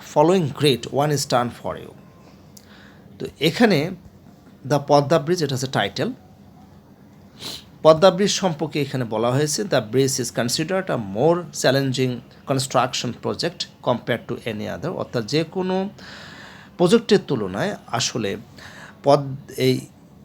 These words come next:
সেতু যেটা, এটা অত্যন্ত ঝুঁকিপূর্ণ কাজ হিসেবে বিবেচনা করা হয়। "Building a bridge over the Podda river is challenging compared to any other river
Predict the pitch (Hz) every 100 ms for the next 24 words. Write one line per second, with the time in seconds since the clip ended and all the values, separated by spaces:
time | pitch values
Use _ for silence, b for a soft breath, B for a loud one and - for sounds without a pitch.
0 | - - - - - 175 180 214 147 110
1 | 147 156 135 139 113 - - 131 175 170
2 | 165 143 123 131 131 117 98 - 104 143
3 | - - - 117 131 110 101 92 92 82
4 | - 90 - 131 214 - B B B B
5 | B 120 185 214 277 247 123 127 196 -
6 | - 147 160 170 151 139 117 101 95 107
7 | 98 90 101 135 151 175 156 143 - 95
8 | 95 95 160 185 - 131 - 117 - 120
9 | - - 156 190 240 160 143 127 113 113
10 | 156